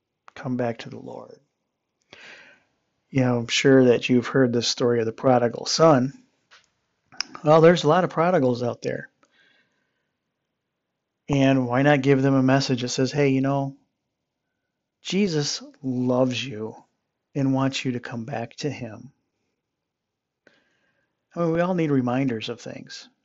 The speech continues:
Do you ever write down a note to remind yourself of something? I'll think of a gospel tract as a reminder. Hey, gonna remind you that, that Jesus didn't forget about you, even though you forgot about him.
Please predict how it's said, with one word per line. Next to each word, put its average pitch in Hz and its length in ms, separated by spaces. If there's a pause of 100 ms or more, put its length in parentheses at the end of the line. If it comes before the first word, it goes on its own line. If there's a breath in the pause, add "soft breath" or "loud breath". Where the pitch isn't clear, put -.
(120)
Do 135 80
you 135 80
ever 131 160
write 135 260
down 135 220
a 123 40
note 120 380
to 135 100
remind 127 320
yourself 151 360
of 160 80
something? 165 460 (1700 soft breath)
I'll 151 80
think 156 240
of 139 140
a 135 40
gospel 135 420
tract 147 300
as 143 160
a 147 80
reminder. 147 680 (840)
Hey, 180 380 (840)
gonna 185 160
remind 165 460
you 120 140
that, - 280 (1800 soft breath)
that 139 140
Jesus 196 360
didn't 196 220
forget 180 360
about 117 380
you, 117 220 (560)
even 156 240
though 147 80
you 151 160
forgot 139 340
about 120 240
him. 131 320